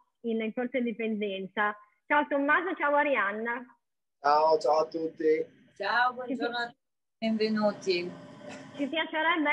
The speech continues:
Speaker 1: essere, eh, lì in presenza con voi nella vostra cucina, però ci accontentiamo in questo caso di, di vederti al lavoro, Tommaso.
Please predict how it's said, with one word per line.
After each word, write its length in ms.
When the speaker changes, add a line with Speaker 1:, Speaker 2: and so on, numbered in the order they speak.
Speaker 1:
essere, 460
eh, 400
lì 100
in 140
presenza 500
con 240
voi 200
nella 200
vostra 340
cucina, 640
però 460
ci 80
accontentiamo 800
in 80
questo 300
caso 380
di, 140
di 80
vederti 420
al 100
lavoro, 480
Tommaso. 680